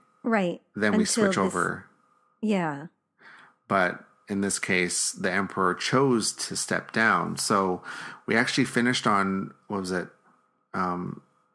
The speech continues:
Speaker 2: Heisei thirty-one?
Speaker 1: Mm-hmm.
Speaker 2: I think we finished on. Yeah, so
Speaker 1: Yeah.
Speaker 2: the, the previous era was called Heisei, and we made it up to thirty-one. <laughs> So now we're back at one with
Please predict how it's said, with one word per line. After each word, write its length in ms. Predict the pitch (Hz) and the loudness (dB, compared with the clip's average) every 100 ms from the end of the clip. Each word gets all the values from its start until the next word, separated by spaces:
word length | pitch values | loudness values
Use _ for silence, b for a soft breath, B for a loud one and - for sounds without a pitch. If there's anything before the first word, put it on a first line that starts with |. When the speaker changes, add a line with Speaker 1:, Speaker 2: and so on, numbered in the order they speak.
| - | -18
Speaker 2:
Heisei 720 | - 107 110 - 107 104 98 | -2 0 2 2 2 2 -2
thirty-one? 960 | - 101 101 98 92 87 98 175 302 - _ _ _ _ _ - | -4 0 0 0 -2 -2 0 0 -2 -6 _ _ _ _ _ -2
Speaker 1:
Mm-hmm. 220 | 226 202 180 _ - | 0 0 -4 _ -8
Speaker 2:
I 40 | |
think 160 | 113 127 | -6 -4
we 80 | 143 | -4
finished 360 | 135 143 151 - | -2 -2 -2 -2
on. 280 | 190 190 113 | -2 -2 2
Yeah, 160 | 117 | 2
so 140 | 110 104 | 4 4
Speaker 1:
Yeah. 80 | |
Speaker 2:
the, 200 | 110 101 - B B - | 4 -2 -10 B B -8
the 60 | |
previous 420 | - 151 135 - - - _ _ _ - | 2 4 4 2 -2 -12 _ _ _ 2
era 320 | 120 110 104 | 6 6 4
was 160 | 101 - | 0 0
called 200 | 95 90 | -2 0
Heisei, 640 | 104 98 - 80 - - _ b b b b b _ - | 0 0 0 -4 -6 -10 _ b b b b b _ -4
and 100 | 101 | 0
we 80 | |
made 220 | 101 107 104 | 2 2 4
it 80 | |
up 140 | 104 - | 2 0
to 100 | - | -6
thirty-one. 720 | - 95 90 90 82 - - _ _ - _ _ _ _ _ _ _ _ - | 0 0 0 0 -2 -4 -12 _ _ -20 _ _ _ _ _ _ _ _ -2
<laughs> 80 | 139 - 135 - 139 - - B 208 151 | -2 0 -2 -2 -6 -8 -10 B -2 -2
So 140 | - 151 | 0 4
now 280 | 185 175 151 | 6 6 6
we're 120 | 139 | 4
back 260 | 127 131 | 4 4
at 180 | 123 107 | 2 2
one 680 | 120 143 123 107 104 107 - | 4 6 6 6 4 0 0
with 340 | 104 101 - | 0 -2 -6